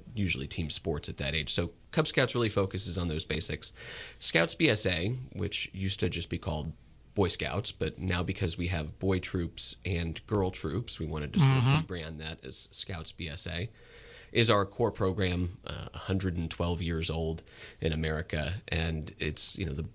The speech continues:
Speaker 1: the scout troop that everyone is kind of familiar with. And so again, that is really where we start to get into things like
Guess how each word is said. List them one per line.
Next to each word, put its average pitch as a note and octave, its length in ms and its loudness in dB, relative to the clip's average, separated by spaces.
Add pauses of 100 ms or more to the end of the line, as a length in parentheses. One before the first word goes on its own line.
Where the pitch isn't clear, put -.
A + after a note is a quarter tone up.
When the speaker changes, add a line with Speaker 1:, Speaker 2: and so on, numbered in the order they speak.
(200)
Speaker 1:
the D#2 140 0
scout - 480 2
troop - 340 -2
that D#2+ 140 -2
everyone E2+ 340 0
is D2+ 140 -2
kind D2+ 180 -2
of C#2+ 80 -2
familiar D2 480 0
with. B1 240 -4
And - 100 -2
so F2 160 2
again, D#2+ 280 -2
that F2 120 0
is F2 160 0
really F2 200 2
where F2 180 -2
we F2 80 0
start E2+ 280 0
to G2 60 -6
get E2 120 0
into E2 160 0
things E2+ 260 0
like - 240 -4